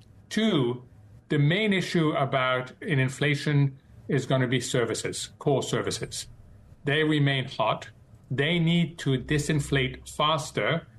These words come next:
before outright good deflation, prices of goods actually coming down, turns around and starts going up again. So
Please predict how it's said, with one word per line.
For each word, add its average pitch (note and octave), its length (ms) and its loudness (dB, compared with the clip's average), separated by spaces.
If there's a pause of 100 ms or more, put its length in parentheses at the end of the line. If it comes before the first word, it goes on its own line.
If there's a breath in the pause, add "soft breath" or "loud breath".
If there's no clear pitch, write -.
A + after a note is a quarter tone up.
(340 loud breath)
before D#3+ 840 0
outright D#3+ 600 0
good A#2 400 -2
deflation, C#3 840 0 (440)
prices D3 300 0
of B2 120 -2
goods C#3 200 -2
actually D3 260 -2
coming B2+ 360 0
down, C3 580 -2 (260 loud breath)
turns D3+ 300 2
around C#3 560 2
and C3 100 0
starts B2+ 280 0
going A#2+ 260 0
up B2+ 140 0
again. C3+ 360 0 (320 loud breath)
So D3 500 0